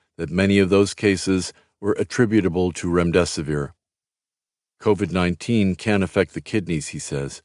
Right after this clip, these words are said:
"We know this because we can recover the spike protein from urine. But it's dubious that the sheer magnitude of acute renal failure we saw among hospitalized covid patients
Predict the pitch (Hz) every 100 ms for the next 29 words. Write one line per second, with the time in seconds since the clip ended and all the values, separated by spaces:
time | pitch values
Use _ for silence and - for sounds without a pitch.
0 | _ _ _ _ _ _ _ _ _ 95
1 | 98 101 87 92 - - - 82 87 87
2 | 82 80 80 98 90 87 76 - 101 92
3 | _ 95 82 85 85 76 78 78 98 87
4 | 73 65 _ _ _ _ _ _ _ -
5 | 104 92 - 92 131 107 90 80 - 87
6 | 92 85 - 101 95 98 101 95 90 -
7 | 87 85 80 82 - 110 - - 98 101
8 | 95 - 92 90 87 85 87 85 104 98
9 | - 90 85 85 85 80 95 101 - -
10 | 87 85 82 80 - 104 98 87 - 76
11 | 73 82 76 -